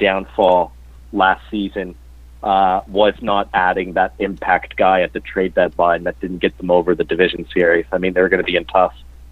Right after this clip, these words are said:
with the Yankees anyhow. But still, uh, the Twins are real. Uh, and Josh Donaldson, apparently one big selling point to him was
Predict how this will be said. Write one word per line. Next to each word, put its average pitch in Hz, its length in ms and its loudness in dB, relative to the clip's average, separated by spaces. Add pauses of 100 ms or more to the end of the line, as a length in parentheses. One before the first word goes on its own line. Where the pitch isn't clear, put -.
(160)
with 98 140 2
the 98 100 2
Yankees 90 380 -2
anyhow. 80 520 0 (360)
But 104 200 2
still, 92 360 4 (320)
uh, 92 380 0
the 110 120 -8
Twins 135 260 -2
are 143 120 4
real. 110 400 2 (160)
Uh, 98 460 0
and 101 480 -2 (300)
Josh 107 320 0
Donaldson, 104 540 -2
apparently 110 560 0
one 101 220 -4
big 101 320 -4
selling 104 280 -2
point 95 240 -4
to 95 80 -4
him 92 220 -2
was 95 360 0